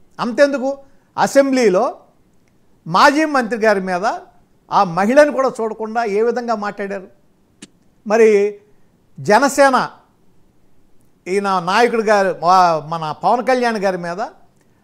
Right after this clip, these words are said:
ఆయన వచ్చినప్పుడు వైజాగ్లో జ-, గొడవ జరగటానికి కారకుడు ఎవరు? రోజా గారు ఏ విధమైన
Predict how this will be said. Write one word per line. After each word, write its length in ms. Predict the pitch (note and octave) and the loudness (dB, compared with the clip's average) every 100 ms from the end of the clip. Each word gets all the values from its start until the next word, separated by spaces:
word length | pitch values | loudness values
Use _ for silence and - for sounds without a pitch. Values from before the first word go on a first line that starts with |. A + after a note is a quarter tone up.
| _ | _
ఆయన 360 | - F3+ A3 A3+ | 0 4 4 2
వచ్చినప్పుడు 680 | G#3 G3+ A#3+ B3 A#3+ A#3+ G3+ | 0 -2 -2 -2 -2 -2 -2
వైజాగ్లో 640 | F3 F3+ G#3+ F#3+ E3 B2+ _ _ _ _ _ | -2 0 0 -2 -6 -12 _ _ _ _ _
జ-, 120 | C3+ F3 | -8 -4
గొడవ 480 | F3 B2+ F#3 A#3 | -4 -2 0 0
జరగటానికి 480 | B3+ B3 A3 A#3 A#3 | 0 -2 -2 -6 -6
కారకుడు 420 | A#3 F3 G#3+ A3 | -4 -2 -2 -2
ఎవరు? 220 | A3 G3+ G3+ _ _ - _ _ _ - | -2 -4 -10 _ _ -20 _ _ _ -2
రోజా 320 | G3 A#3+ C4+ | 2 4 4
గారు 240 | C4+ C4+ | 4 2
ఏ 320 | A#3 F#3+ B3 | 0 4 6
విధమైన 600 | C#4+ D4 C#4+ C#4+ C#4 C4+ | 6 6 4 4 0 -2